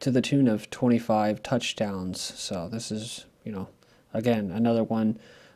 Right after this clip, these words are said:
another, uh, propaganda piece put out by Yahoo.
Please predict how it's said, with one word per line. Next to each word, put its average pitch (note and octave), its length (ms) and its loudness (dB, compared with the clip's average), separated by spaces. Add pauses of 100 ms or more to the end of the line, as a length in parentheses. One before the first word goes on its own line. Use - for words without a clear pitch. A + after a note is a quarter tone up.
another, B2 420 6
uh, G#2+ 260 2
propaganda A#2 640 2
piece A#2 280 2
put A#2+ 180 0
out G#2 160 0
by G#2 140 0
Yahoo. G#2 520 -2